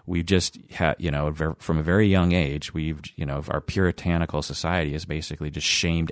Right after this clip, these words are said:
everything south of the border and, you know, made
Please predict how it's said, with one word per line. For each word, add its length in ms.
everything 760
south 380
of 80
the 80
border 520
and, 600
you 120
know, 280
made 420